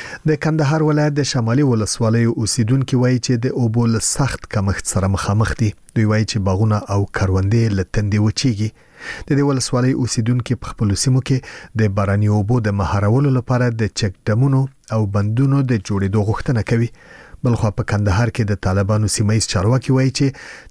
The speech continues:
تیر کال یې د یو شمیر بهرنیو مؤسسو په مرسته شاوخوا یوویشت چک ډمونه جوړ کړي او سږ کال د اتو نورو د جوړولو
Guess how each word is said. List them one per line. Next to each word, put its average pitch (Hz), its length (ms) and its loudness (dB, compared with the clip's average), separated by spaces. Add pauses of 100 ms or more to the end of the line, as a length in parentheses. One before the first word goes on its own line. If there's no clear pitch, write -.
(120)
تیر 151 120 2 (100)
کال 143 200 2
یې 135 120 2
د - 20 0 (120)
یو 123 80 2 (100)
شمیر 120 220 0 (100)
بهرنیو 107 480 2
مؤسسو 104 420 0 (120)
په - 20 2 (120)
مرسته 123 320 0 (120)
شاوخوا 110 400 0 (540)
یوویشت 143 400 0 (240)
چک 107 120 0 (180)
ډمونه 120 300 2 (260)
جوړ 107 140 2 (120)
کړي 123 180 2 (560)
او 139 80 2
سږ 151 260 -2 (100)
کال 101 140 0 (140)
د - 20 0 (260)
اتو 123 360 0
نورو 135 380 2 (260)
د - 20 0 (220)
جوړولو 107 480 2